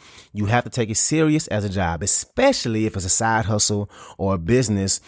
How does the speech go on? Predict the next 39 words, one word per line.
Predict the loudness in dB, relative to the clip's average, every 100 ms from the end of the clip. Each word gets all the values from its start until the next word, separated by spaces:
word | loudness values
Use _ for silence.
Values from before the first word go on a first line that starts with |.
| -20 -10
or | -2
something | 2 2 2 2
that | 4 2 2
you |
want | 2 2
to | 2
make | 0 0
you |
money, | -2 2 2 2 0 -8 -12
right? | -2 0 0 -2 _ -20 _ -8
If | -8 -6
you |
plan | -2 0 2
on | 4 4
working | 4 4
on | 2
something | 2 2 2
for | 0
five | 2 4 6
hours, | 6 4 2 0 -2 _ _ -20 -18
hold | -2 2 4 4
yourself | 4 2 0
accountable | -2 0 2 2 2 -2 -2
like | -4 -2
it's | -4 -4
work | -2 -4 -2
and | -6 -2
actually | 0 0 0 -2
put | 0 -2
in | 2 4 2 0 -6 -20 _
all | 2 4 4
the | 2
time | 0 0 2 2
you |
said | 0 2 4 2 2
you | 0
would | 0
put | 2 2
in. | 0 -4